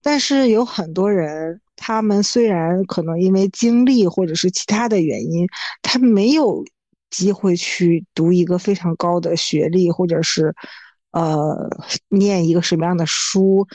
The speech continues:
但是他没有放弃自己就是持续精进的这样一种，呃，这种，这种，呃，追求吧。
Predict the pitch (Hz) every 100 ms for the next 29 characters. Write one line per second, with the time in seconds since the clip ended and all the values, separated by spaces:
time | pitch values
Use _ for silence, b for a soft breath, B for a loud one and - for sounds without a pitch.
0 | B B 240 233 220 233 226 214 185 -
1 | 254 214 185 - 196 180 170 190 175 -
2 | - - - _ _ - 175 - 170 156
3 | 147 - - - - 170 175 214 190 170
4 | 214 214 214 214 180 185 185 185 185 180
5 | 151 - B B B B _ - 156 151
6 | 147 - 185 - - - _ _ _ _
7 | _ - - 139 143 - - 196 175 95
8 | - - - 165 151 90 - 90 165 -
9 | 233 233 - 151 160 156